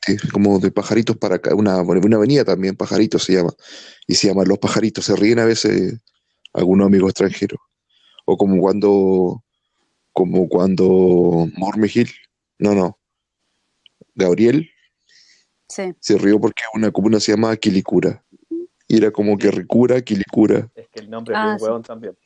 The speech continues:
Speaker 3: ¿qué querés que te diga?
Speaker 2: Sí.
Speaker 1: Sí, es verdad. Y aquí hay
Speaker 3: Sí,
Speaker 1: una avenida que se
Speaker 3: igual
Speaker 1: llama
Speaker 3: más,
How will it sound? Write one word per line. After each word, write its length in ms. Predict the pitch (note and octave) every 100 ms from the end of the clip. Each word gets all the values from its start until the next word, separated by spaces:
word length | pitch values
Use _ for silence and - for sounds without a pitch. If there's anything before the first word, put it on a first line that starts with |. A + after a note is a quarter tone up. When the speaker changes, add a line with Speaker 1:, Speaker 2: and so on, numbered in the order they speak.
| _
Speaker 3:
¿qué 140 | A2
querés 200 | G#2 G#2+
que 100 | _
te 40 | F#2+ -
diga? 240 | A3 E3+ -
Speaker 2:
Sí. 300 | - - G#2+
Speaker 1:
Sí, 60 | - - - - _ _ _ - - - - _
es 120 | - G#2+
verdad. 320 | F#2 D#2 F#2+ _ - - - - _ _ _ _ _ - - _ - - G2+
Y 40 |
aquí 120 | -
hay 40 | A2+
Speaker 3:
Sí, 60 |
Speaker 1:
una 80 | A2
avenida 200 | G#2 G#2 G#2+
que 40 |
se 80 | A#2
Speaker 3:
igual 40 | A2+
Speaker 1:
llama 60 |
Speaker 3:
más, 100 | D3+